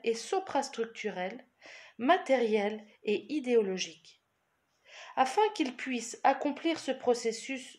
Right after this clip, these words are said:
de manipulation et de contrôle des consciences, en faisant en sorte que le serviteur aime son propre esclavage, il a fallu procéder préventivement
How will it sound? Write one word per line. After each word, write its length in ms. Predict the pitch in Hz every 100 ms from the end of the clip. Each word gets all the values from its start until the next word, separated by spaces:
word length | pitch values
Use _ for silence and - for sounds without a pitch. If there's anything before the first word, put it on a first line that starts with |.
| -
de 120 | 185
manipulation 880 | 190 202 233 233 233 202 202 - 226 -
et 100 | 214
de 120 | 202 214
contrôle 420 | 214 196 - 196
des 140 | 202
consciences, 680 | 202 190 - 269 403 - - _ - - - -
en 100 | 254
faisant 460 | 247 392 349 359 320
en 60 |
sorte 540 | 262 - 226 - - - _ - - -
que 80 |
le 160 | 269 294
serviteur 760 | - 359 320 294 - 233 208 -
aime 360 | 277 254 214 -
son 240 | - 226
propre 380 | 220 - 277 277
esclavage, 760 | 233 - 208 190 190 269 - - _ _ _ - - -
il 200 | 262 311
a 80 | 320
fallu 360 | 320 311 233 226
procéder 600 | - 285 - 240 202 202
préventivement 1000 | - 320 262 240 226 202 208 240 269